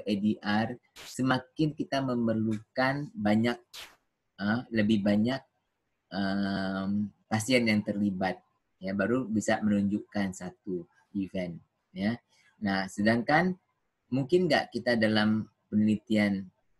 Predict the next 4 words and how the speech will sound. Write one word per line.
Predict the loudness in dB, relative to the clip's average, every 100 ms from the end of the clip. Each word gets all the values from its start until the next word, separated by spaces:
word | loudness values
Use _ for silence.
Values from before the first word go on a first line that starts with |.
| _
ya, | -4 -2 -2
dapat | -2 -2 0 -2
menunjukkan | 0 0 2 0 0 -4 -6 -4 -2 0
banyak, | 0 0 0